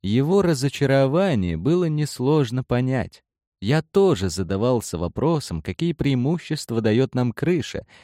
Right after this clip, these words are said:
если только Диана не задумала отрастить крылья и улететь. Скорее наоборот. Теперь подвязанные могли даже не марать топоров, а просто сбросить нас навстречу смерти.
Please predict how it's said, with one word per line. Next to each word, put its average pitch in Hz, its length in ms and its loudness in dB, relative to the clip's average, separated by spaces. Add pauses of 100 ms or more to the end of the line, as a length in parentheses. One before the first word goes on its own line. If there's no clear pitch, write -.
(200)
если 139 440 0
только 107 300 2
Диана 113 340 4
не 101 160 2
задумала 95 520 0
отрастить - 640 -4
крылья 160 520 0 (260)
и 101 100 -2
улететь. 92 500 -2 (1080)
Скорее 160 420 0
наоборот. 156 680 0 (360)
Теперь 160 300 0
подвязанные 107 760 2
могли 95 340 0
даже 104 380 0
не 101 140 2
марать 92 400 0
топоров, 110 500 -2 (300)
а 95 120 -4
просто 107 520 0
сбросить 101 720 0
нас 180 320 -4 (100)
навстречу 90 640 -4
смерти. - 520 -6